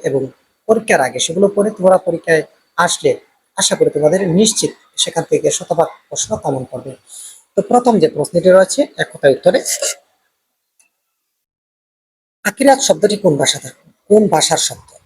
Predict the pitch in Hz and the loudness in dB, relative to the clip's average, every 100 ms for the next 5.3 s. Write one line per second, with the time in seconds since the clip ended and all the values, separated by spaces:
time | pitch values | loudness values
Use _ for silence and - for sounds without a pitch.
0 | _ - - 208 233 - - 117 151 202 | _ -18 -2 4 4 2 -6 -4 -4 0
1 | 190 190 - 254 - 156 160 165 208 143 | 0 0 0 0 -2 0 2 2 0 0
2 | 139 185 175 - 127 - - _ 143 - | 2 2 0 -2 -6 -8 -20 _ -12 -2
3 | 214 - - - 160 165 254 339 _ _ | 0 0 -2 -2 -2 -2 -2 -6 _ _
4 | _ - - 175 165 143 139 160 135 - | _ -6 -4 -2 0 0 0 0 0 -2
5 | 202 - - | -6 -8 -10